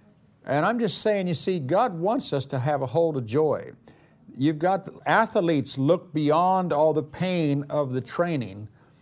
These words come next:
to the hope and the joy of winning the prize and winning the race. Do you know what I mean?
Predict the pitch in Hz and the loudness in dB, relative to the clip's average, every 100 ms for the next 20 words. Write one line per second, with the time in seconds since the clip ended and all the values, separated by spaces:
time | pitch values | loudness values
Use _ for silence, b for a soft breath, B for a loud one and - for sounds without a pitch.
0 | b b _ - 156 139 127 - 190 185 | b b _ -2 2 2 0 0 2 2
1 | 175 139 131 107 143 156 151 123 113 147 | 0 -4 -4 0 2 4 2 0 -2 -2
2 | 147 127 117 113 139 113 107 110 113 117 | -2 -2 -4 -4 -4 -4 -6 -8 -6 -4
3 | 123 117 117 113 98 101 - 117 117 120 | -4 -2 -2 -2 -4 -8 -8 -4 -2 -2
4 | 117 107 - | -4 -8 -12